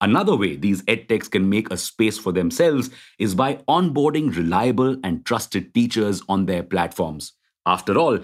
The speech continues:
it is the teachers that make a difference on an education platform, whether it's offline or online. So even with Byju's changed stance, all doesn't seem bleak for the Indian edtech space.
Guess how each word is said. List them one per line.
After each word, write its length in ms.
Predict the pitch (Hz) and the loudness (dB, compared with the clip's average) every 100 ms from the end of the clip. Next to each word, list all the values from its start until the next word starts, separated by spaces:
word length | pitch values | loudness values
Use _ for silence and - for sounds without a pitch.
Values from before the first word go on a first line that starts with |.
| - - | -4 -2
it 120 | - | 0
is 120 | 202 | 2
the 80 | 214 | 0
teachers 580 | - 190 190 131 110 101 | 0 0 2 2 2 0
that 160 | 98 | 0
make 220 | 98 117 | 2 0
a 80 | 104 | 0
difference 460 | 87 104 113 104 - | -2 0 0 0 0
on 80 | 101 | 0
an 160 | 92 90 | 0 0
education 580 | 95 101 110 95 92 85 | -2 0 0 0 -2 -2
platform, 560 | 120 123 - 117 98 - - _ 110 | 0 -2 0 0 0 -6 -20 _ 0
whether 220 | 117 117 | 2 2
it's 280 | 101 92 - - | 0 -2 -4 -2
offline 640 | 147 - 143 139 131 - - - | 0 2 0 2 0 0 -10 -2
or 340 | 98 98 95 | 0 0 0
online. 560 | 92 78 76 69 65 64 _ _ _ _ - | -2 -2 -2 -6 -8 -16 _ _ _ _ -8
So 240 | - 135 | -2 0
even 260 | 160 214 240 | 2 2 2
with 180 | 214 104 | 0 0
Byju's 640 | 107 131 139 160 127 - | 0 2 2 2 -2 -6
changed 400 | - 127 131 120 | -2 2 4 2
stance, 480 | - 165 185 143 143 - _ - | 0 0 2 0 -2 -12 _ -2
all 280 | 107 143 131 | 0 2 0
doesn't 320 | 110 123 123 | -2 0 0
seem 300 | - 120 92 | 2 0 0
bleak 380 | 92 110 139 - | 2 2 2 0
for 140 | 107 | -2
the 140 | - - | -2 0
Indian 460 | 113 107 117 104 - | 0 2 2 0 -4
edtech 420 | 101 - 95 - | -4 -2 -2 -2
space. 500 | - 92 78 - | -4 -2 -2 -4